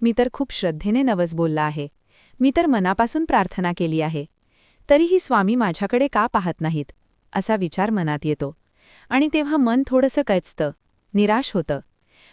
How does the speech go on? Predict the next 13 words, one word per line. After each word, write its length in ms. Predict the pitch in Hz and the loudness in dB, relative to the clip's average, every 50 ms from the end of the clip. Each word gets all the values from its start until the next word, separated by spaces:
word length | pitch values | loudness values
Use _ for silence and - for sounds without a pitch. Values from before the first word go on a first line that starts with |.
| - - | -4 0
पण 100 | 294 302 | 0 0
स्वामी 360 | 294 - 277 254 233 240 269 | 2 4 4 4 4 4 2
भक्तांनो, 480 | 277 277 269 - - 294 294 285 302 311 - | 2 0 -2 -2 -2 0 2 2 2 2 2
आज 200 | - 185 190 185 214 | 2 0 0 0 0
मी 100 | 233 247 240 | 0 0 0
तुम्हाला 280 | 254 220 233 254 269 254 - | -2 -2 0 -2 -2 0 -2
एक 160 | 190 202 190 | -2 -2 0
गोष्ट 300 | 190 226 226 - - 277 | 0 -2 -2 0 -2 -4
अगदी 380 | - - 180 175 170 208 285 | -2 -2 -4 -4 -2 -2 -2
स्पष्ट 340 | - - - 202 - - - | -2 -2 -2 -4 -2 -2 -4
सांगतो, 480 | 175 - 175 156 147 143 - 139 139 - _ _ _ _ _ _ _ _ _ | -4 -2 -2 -4 -4 -4 -4 -6 -6 -8 _ _ _ _ _ _ _ _ _
स्वामी 400 | - - - 208 170 165 170 175 | -10 -4 -2 0 0 2 0 0
महाराज 400 | 180 180 170 170 175 185 254 - | 0 0 0 0 0 -2 -2 -4